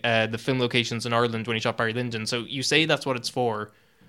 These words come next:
and you go there, and this is for free. You can go there, and they have boxes and boxes of research for all the stuff he, um, like, he hoarded all this research he did, and then donate, his family donated it to this college after he died. So what you can do is you can go in,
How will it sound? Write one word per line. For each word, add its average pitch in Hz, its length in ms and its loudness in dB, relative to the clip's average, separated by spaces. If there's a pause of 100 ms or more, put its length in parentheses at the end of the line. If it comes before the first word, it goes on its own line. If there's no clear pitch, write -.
(340)
and 117 280 4
you 120 60 2
go 143 180 4
there, 123 200 4
and 123 120 2
this 165 120 0
is 190 80 0
for 156 140 0
free. 151 260 2
You 120 100 0
can 127 140 -4
go 143 200 2
there, 127 280 4
and 123 140 -2
they 113 80 4
have 139 220 4
boxes 135 320 2
and 120 80 -4
boxes 117 300 -2
of 113 60 -8
research 120 640 -4 (420)
for 123 240 4
all 123 120 6
the 113 120 -2
stuff - 220 2
he, 117 300 0 (240)
um, 120 460 4 (880)
like, 143 140 4
he 147 100 4
hoarded 143 360 4
all 123 220 6
this 117 220 -2
research 131 340 0
he 120 80 -2
did, 104 320 2
and 113 160 0
then 113 180 2
donate, 117 400 0 (140)
his 113 160 -2
family 127 300 2
donated 113 420 2
it 107 100 -4
to 107 420 -4 (180)
this 113 200 -2
college 123 300 4
after 110 240 0
he 107 60 -6
died. 113 320 4
So 120 80 0
what 104 100 0
you 117 60 0
can 120 100 -2
do 131 140 2
is 135 100 -2
you 123 60 -6
can 120 80 -2
go 120 180 2
in, 117 320 0